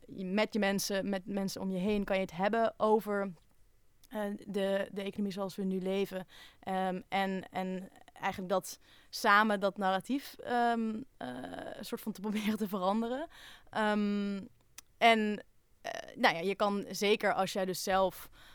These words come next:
eh, ehm, werkt in een omgeving waar je invloed hebt en druk kan uitoefenen op de overheid, eh,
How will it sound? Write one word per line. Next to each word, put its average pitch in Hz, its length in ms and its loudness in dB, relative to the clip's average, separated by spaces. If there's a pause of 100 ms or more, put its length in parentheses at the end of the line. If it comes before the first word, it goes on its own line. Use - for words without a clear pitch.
(120)
eh, 185 440 -6 (120)
ehm, - 520 -14 (140)
werkt 190 540 4
in 220 160 0
een 208 100 2
omgeving 196 500 0
waar 180 120 2
je 180 60 -2
invloed 226 360 0
hebt 180 360 -2 (220)
en 190 140 -4
druk 208 180 0
kan 196 140 -2
uitoefenen 185 520 -2
op 196 180 -2
de 180 140 0
overheid, 175 640 -2 (320)
eh, - 140 -10